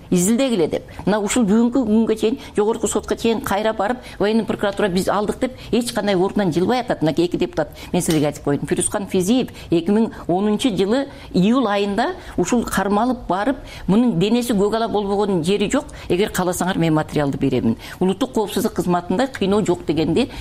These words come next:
бул жомок. Экинчи, мынакей Айбек Шанаев деген. Билсеңиз керек. Э, билесе, өзүңүздүн кызматкериңиз болчу. Э, гаишник болчу. Ушул баланын,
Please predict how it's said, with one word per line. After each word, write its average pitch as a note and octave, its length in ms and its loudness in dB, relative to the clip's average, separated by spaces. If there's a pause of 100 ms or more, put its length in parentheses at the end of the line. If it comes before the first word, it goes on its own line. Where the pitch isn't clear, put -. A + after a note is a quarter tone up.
(140)
бул E3+ 240 2
жомок. F3+ 400 0 (320)
Экинчи, A#3 360 0
мынакей A#3 320 2
Айбек G#3+ 340 -2
Шанаев G#3+ 420 -2
деген. C3+ 240 2 (340)
Билсеңиз G3 380 2
керек. G#3+ 300 -2 (440)
Э, D3 140 4
билесе, G3 480 2
өзүңүздүн D#3+ 440 2
кызматкериңиз F3 640 -2
болчу. B2+ 360 -4 (380)
Э, B2 500 2
гаишник D#3+ 500 -2
болчу. - 360 -4 (400)
Ушул F3+ 280 2
баланын, G#3+ 500 0